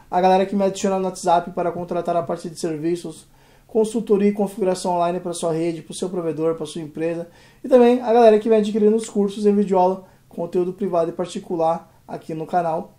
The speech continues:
Muito obrigado a todos vocês. Graças a vocês, o canal vem crescendo a cada dia que passa. E sempre que posso, crio mais vídeos, mais dicas, mais videoaulas, tentando explicar, dando dicas e falando ali, né, pessoal,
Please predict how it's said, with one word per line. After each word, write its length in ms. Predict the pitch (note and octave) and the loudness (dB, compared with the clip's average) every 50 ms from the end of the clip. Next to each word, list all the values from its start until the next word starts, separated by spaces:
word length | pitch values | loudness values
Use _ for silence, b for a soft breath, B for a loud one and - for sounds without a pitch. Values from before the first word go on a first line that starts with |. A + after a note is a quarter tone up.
| _ - | _ -10
Muito 340 | E3+ E3 F#3 F#3+ F#3+ F#3 F#3+ | -4 0 0 0 2 0 -2
obrigado 520 | F3+ E3+ E3 D#3 D#3+ D#3 D#3 D3+ D3+ D3+ b b b b b | -2 -4 -2 0 0 0 0 -2 -4 -8 b b b b b
a 100 | - C#3 | -12 -12
todos 380 | C#3 - - E3 D#3+ D3+ D3 | -10 -6 -4 -4 -4 -4 -6
vocês. 580 | D3 D3+ D#3+ D3+ - D#3+ D#3+ D#3 D#3+ - - - b b b b b b b - | -8 -8 -8 -8 -6 -6 -6 -6 -6 -8 -12 -20 b b b b b b b -12
Graças 560 | D3 C#3 D#3 E3 E3+ F3 F#3 F3+ - - E3+ | -6 -2 2 4 6 6 4 4 2 -2 -4
a 40 | F3 | -4
vocês, 440 | D#3+ E3 D#3 - - E3+ E3+ D#3+ D#3+ | -4 -4 -6 -4 -4 -4 -4 -4 -6
o 40 | D#3 | -6
canal 180 | - E3 E3+ E3+ | -4 -4 -4 -4
vem 100 | E3 E3 | -6 -8
crescendo 360 | - E3 D#3+ D3 - D#3 D#3 | -8 -10 -10 -8 -8 -8 -8
a 40 | D3+ | -8
cada 200 | E3 D3+ D#3 D3+ | -8 -6 -6 -6
dia 120 | E3 E3 | -8 -10
que 120 | D#3+ D#3 | -12 -12
passa. 480 | C#3+ - E3 D#3+ E3 D#3+ - - D#3 - b b b b b b b b | -6 -2 0 2 0 0 -2 -6 -12 -14 b b b b b b b b
E 80 | G#3 G3 | -8 -8
sempre 400 | - - G3+ F#3+ F#3+ F#3 G#3 - | -4 -2 -2 -2 -4 -6 -8 -10
que 100 | F#3 E3+ | -10 -10
posso, 380 | - - E3 E3+ E3 - - | -4 -2 0 0 -2 -4 -8
crio 240 | - - F3 F3 E3 | -12 -8 -4 -4 -2
mais 260 | E3 E3 E3+ D#3+ C#3 | -2 -2 -2 -2 -4
vídeos, 340 | C#3+ D3+ E3+ E3+ D3 D3+ C#3+ | -6 -8 -8 -8 -8 -10 -8
mais 260 | D#3 D#3+ E3 E3+ D3+ | -4 -2 -2 -2 -2
dicas, 340 | C#3 D3+ E3 D#3+ - D#3+ C#3 | -4 -8 -10 -8 -8 -8 -8
mais 260 | D#3 D#3 E3+ F3+ F3 | -4 -4 -4 -4 -4
videoaulas, 640 | D#3+ F3 E3+ D#3 D#3+ D#3+ D#3+ D#3+ E3 E3+ E3+ - - b b b b b b | -4 -6 -6 -4 -2 0 0 0 0 -2 -4 -6 -14 b b b b b b
tentando 320 | - A#3+ A#3+ G3+ A#3 A3+ | -8 -6 -2 0 0 0
explicar, 480 | A3+ G#3+ - A#3+ A3 G#3 - G3+ G3+ G3 | -2 -4 -4 -6 -6 -2 0 0 0 2
dando 260 | F3+ F#3+ F#3+ F#3+ F#3 | 0 -2 -4 -4 -6
dicas 480 | E3 D3 E3+ F#3 F#3 A3+ G#3 G#3 - - b b b b - | -6 -6 -6 -6 -4 -4 -4 -6 -6 -16 b b b b -12
e 100 | G#3 G#3+ | -12 -6
falando 380 | G#3 B3 A3+ G#3 G3+ G#3 G#3 | -2 0 2 2 2 2 2
ali, 180 | G3 F#3 F#3+ G3+ | 2 2 2 2
né, 160 | G3+ G3 G3 | 0 0 -2
pessoal, 500 | G3 - G#3 - - F3+ D#3 D3 D3 - | -4 -6 -8 -6 -6 -6 -6 -6 -8 -12